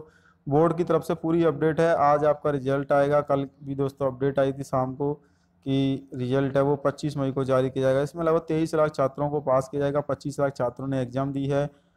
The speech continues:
और तेईस लाख में से दोस्तों, काफ़ी सारे स्टूडेंट की इस बार मेरिट बनने वाली है। कक्षा पाँचवीं, आठवीं में सत्तर हज़ार के आसपास छात्रों की मेरिट बनेगी।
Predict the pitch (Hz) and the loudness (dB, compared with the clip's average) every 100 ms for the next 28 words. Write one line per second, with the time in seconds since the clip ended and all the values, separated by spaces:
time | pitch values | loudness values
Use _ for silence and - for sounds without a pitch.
0 | _ _ 139 139 139 151 156 151 143 143 | _ _ 2 2 2 0 2 2 2 2
1 | 143 147 147 139 151 151 - 143 143 147 | -2 -2 -4 -4 -4 -6 0 0 2 0
2 | 139 135 139 139 151 147 135 143 139 131 | -2 -2 -4 -4 -2 -2 -2 0 0 2
3 | 131 135 139 135 139 135 139 143 139 147 | 0 -2 -4 -2 0 0 0 0 -2 -4
4 | 135 131 - 143 135 135 139 135 135 - | -4 -4 -4 -4 -4 -4 -6 -6 -6 -2
5 | 147 139 127 123 131 131 127 135 - 123 | 0 0 0 -4 -2 -4 -2 -6 -6 -8
6 | 135 135 135 127 127 131 131 135 139 151 | -8 -8 -6 -6 -4 -4 -4 -4 -2 -2